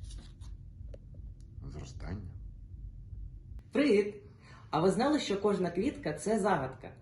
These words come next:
Speaker 2: Але розгадати її можна тільки, якщо посміхнутись. Вітаю вас! Це кафе на вулиці. А, тут у нас меню для серця. І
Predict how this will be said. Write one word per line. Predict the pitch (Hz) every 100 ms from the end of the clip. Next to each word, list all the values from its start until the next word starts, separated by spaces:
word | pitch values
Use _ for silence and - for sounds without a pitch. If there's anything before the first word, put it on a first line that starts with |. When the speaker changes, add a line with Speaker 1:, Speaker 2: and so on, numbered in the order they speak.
| - - -
Speaker 2:
Але | 131 156 170 165 160
розгадати | 156 156 160 156 190 214 226
її | 190
можна | 156 156 147
тільки, | 139 185 185 180
якщо | - - 156
посміхнутись. | 143 147 135 127 120 - - - - - - - - - - - - - - -
Вітаю | 208 254 262 214
вас! | 185 190 - -
Це | 202
кафе | 233 208 - 240
на | 262
вулиці. | 160 165 143 131 - 117 - - - - - - -
А, | 143 147 147 143 - - - - - -
тут | 220 226 - - - - -
у |
нас | 156 190 190
меню | 185 175
для | 175
серця. | 170 185 151 - - - - - - - -
І | 165 165 -